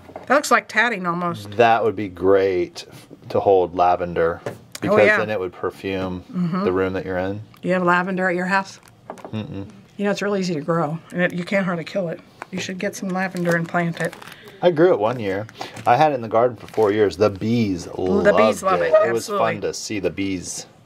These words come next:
Speaker 1: Here's my blackbird lady. Feast of Friendship. It's pretty. And it's just this, um, it's just one, um, chart in here. It's not a book.
Speaker 2: A lot of
Speaker 1: So.
Speaker 2: fruit in that bowl.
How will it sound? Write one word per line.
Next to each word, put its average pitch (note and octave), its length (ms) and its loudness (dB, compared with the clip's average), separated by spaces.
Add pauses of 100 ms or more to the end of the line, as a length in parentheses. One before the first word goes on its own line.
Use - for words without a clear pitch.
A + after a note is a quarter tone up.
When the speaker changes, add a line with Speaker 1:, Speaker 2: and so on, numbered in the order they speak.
(180)
Speaker 1:
Here's A#3 260 2
my G3+ 280 4
blackbird F3+ 560 -2
lady. E3 320 -6 (1600)
Feast C4+ 380 2
of G#3 120 4
Friendship. - 600 0 (1300)
It's - 100 -10
pretty. - 340 -2 (1700)
And F#3+ 120 4
it's F#3 240 2
just A3+ 420 2
this, G3+ 340 4
um, F3 240 -2 (140)
it's F#3 140 2
just - 280 0
one, F#3+ 540 2 (180)
um, D#3+ 420 -2 (440)
chart E3+ 380 0
in E3 140 -2
here. D#3 220 -4
It's D#3+ 140 -6
not E3+ 140 -4
a D#3+ 40 -2
book. D3+ 420 -6
Speaker 2:
A - 40 -6
lot G3+ 160 4
of - 80 4
Speaker 1:
So. - 60 -14
Speaker 2:
fruit E3+ 160 4
in C3 80 -8
that F2+ 200 -4
bowl. D#2+ 280 -2